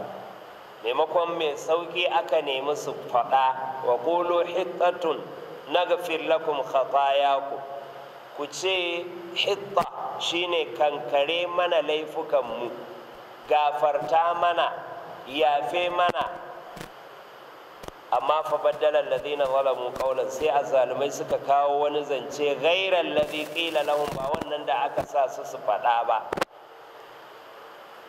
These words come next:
Dan haka suka rinka faɗin hintatun fi sha'ira, kamar yadda wasu malaman tafsiri suka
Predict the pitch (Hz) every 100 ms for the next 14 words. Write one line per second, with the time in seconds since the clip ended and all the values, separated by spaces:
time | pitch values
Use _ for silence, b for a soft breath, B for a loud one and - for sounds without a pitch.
0 | - - 151 165 170 175 165 165 160 151
1 | 156 156 151 160 156 147 160 160 156 160
2 | 156 160 143 151 147 151 127 135 156 143
3 | 127 120 127 147 156 147 139 143 139 147
4 | 139 127 131 143 143 - - 151 143 -
5 | - 120